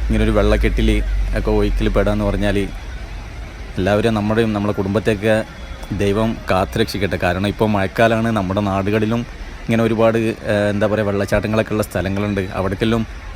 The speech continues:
റീൽസ് ചെയ്യാനും അത് കാണാനൊക്കെ പോകുന്ന ഒരുപാട്, ആ, നമ്മുടെ ഫ്രണ്ട്സ് ആയാലും, ആ, അങ്ങനെ ഒരുപാട് പേരുണ്ട്. പക്ഷേ അപ്പോൾ എല്ലാവരും ശ്രദ്ധിക്കണം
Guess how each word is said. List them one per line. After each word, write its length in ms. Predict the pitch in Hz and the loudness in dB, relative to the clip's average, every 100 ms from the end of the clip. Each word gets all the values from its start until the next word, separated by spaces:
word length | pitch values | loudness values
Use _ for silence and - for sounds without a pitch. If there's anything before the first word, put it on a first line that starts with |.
| 104 | -2
റീൽസ് 380 | 101 110 107 131 | 0 0 0 2
ചെയ്യാനും 520 | 123 120 120 117 90 - | 2 2 2 0 -4 -4
അത് 160 | 95 104 | -2 0
കാണാനൊക്കെ 400 | 101 117 120 117 | 0 0 0 0
പോകുന്ന 280 | 110 113 113 | 0 0 0
ഒരുപാട്, 480 | 107 113 113 117 107 - - - - | 2 4 4 2 -4 -10 -12 -8 -2
ആ, 60 | 113 | 0
നമ്മുടെ 220 | 107 107 | 0 0
ഫ്രണ്ട്സ് 360 | - 104 101 113 | 0 -2 2 2
ആയാലും, 420 | 107 107 101 87 - | 2 0 -2 -6 -4
ആ, 80 | 104 | -2
അങ്ങനെ 260 | 98 101 | -2 0
ഒരുപാട് 340 | 104 98 107 107 | 0 2 2 2
പേരുണ്ട്. 380 | 107 104 104 101 | 0 0 0 -2
പക്ഷേ 220 | 95 98 | -2 -2
അപ്പോൾ 240 | 92 90 | 0 0
എല്ലാവരും 400 | 92 98 104 107 | 0 2 2 0
ശ്രദ്ധിക്കണം 680 | - 101 90 117 113 107 | -2 -2 0 0 2 0